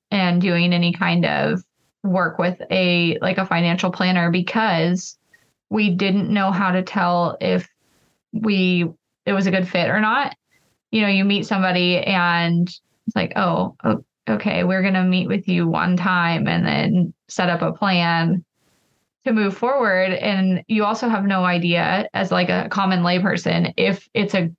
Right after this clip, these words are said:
good plan or not. It's like, "Well, I hope they told me <laughs> the right thing to do. It's kind of my, a big deal."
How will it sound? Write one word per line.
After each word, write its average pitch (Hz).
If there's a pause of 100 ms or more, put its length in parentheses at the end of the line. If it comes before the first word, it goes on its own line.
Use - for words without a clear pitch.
good 175
plan 202
or 196
not. 160
It's -
like, -
"Well, - (160)
I 208
hope 214
they 233
told 233
me 262
<laughs> -
the 269
right 233
thing 226
to 208
do. 233
It's 262
kind 226
of 226
my, 202 (220)
a 247
big 208
deal." 240